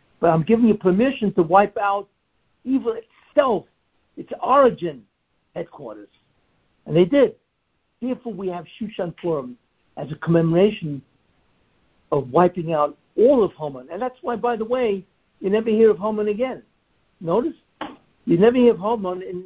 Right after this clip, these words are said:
in history. He's gone because they wiped out the civil-, the, the headquarters. Got that? Okay. Now we can understand Mar-a-Lago.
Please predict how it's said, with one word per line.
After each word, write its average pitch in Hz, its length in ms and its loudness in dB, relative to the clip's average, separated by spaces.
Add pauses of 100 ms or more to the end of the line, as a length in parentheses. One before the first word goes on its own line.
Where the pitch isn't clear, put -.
in 185 120 -8
history. 180 480 -4
He's 156 220 -6
gone 208 460 2 (560)
because 165 180 -4
they 180 80 0
wiped 185 360 0
out 175 200 -4
the 156 160 -10
civil-, 143 220 -4
the, 156 720 -4
the 160 120 0
headquarters. 139 540 -2 (640)
Got 180 220 4
that? 262 240 -2 (1000)
Okay. 285 560 0 (880)
Now 175 300 0
we 180 100 4
can 175 160 -4
understand 151 400 -8
Mar-a-Lago. 120 800 -8